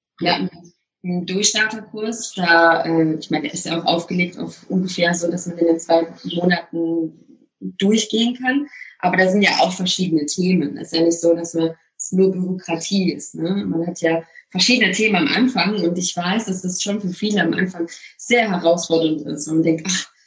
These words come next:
Speaker 1: mit der Bürokratie muss ich mich auch noch beschäftigen und irgendwelche Verträge und, und dann muss ich ja auch noch Kundenakquise und, äh,
Speaker 2: Ja.
Speaker 1: mein Design und mein Marketing und da und da.“ Und das ist, also,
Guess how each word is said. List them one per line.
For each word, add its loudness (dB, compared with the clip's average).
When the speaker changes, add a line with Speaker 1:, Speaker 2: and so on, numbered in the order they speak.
Speaker 1:
mit -2
der -2
Bürokratie 2
muss 2
ich -6
mich -4
auch 4
noch 0
beschäftigen 0
und -2
irgendwelche -2
Verträge 0
und, -2
und -2
dann 2
muss 2
ich 0
ja 0
auch 2
noch -2
Kundenakquise 2
und, 2
äh, -2
Speaker 2:
Ja. 4
Speaker 1:
mein 0
Design 2
und 0
mein 2
Marketing 0
und -2
da 2
und -2
da.“ 0
Und -2
das -4
ist, -12
also, 0